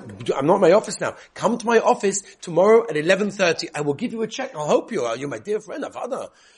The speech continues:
So eleven thirty the next day, the guy's waiting in the office, and, uh, no one shows up. He couldn't believe it. That night, the guy comes back, says, "Yankala, what happened yesterday? Oh, Moshe, you have to know, I'm making a chasana. It's so hard for me. It's so difficult." He says, "I,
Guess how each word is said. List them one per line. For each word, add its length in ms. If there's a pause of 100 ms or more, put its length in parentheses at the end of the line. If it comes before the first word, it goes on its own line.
(140)
So 140
eleven 240
thirty 220
the 100
next 220
day, 260 (320)
the 60
guy's 200
waiting 280
in 40
the 100
office, 380 (440)
and, 400
uh, 320
no 140
one 100
shows 200
up. 460
He 80
couldn't 160
believe 220
it. 200 (460)
That 200
night, 340 (260)
the 80
guy 180
comes 200
back, 220 (280)
says, 180
"Yankala, 480
what 140
happened 300
yesterday? 360
Oh, 460
Moshe, 260 (460)
you 80
have 80
to 100
know, 180
I'm 40
making 200
a 60
chasana. 720 (140)
It's 140
so 160
hard 240
for 80
me. 100
It's 100
so 60
difficult." 380
He 40
says, 120 (160)
"I, 60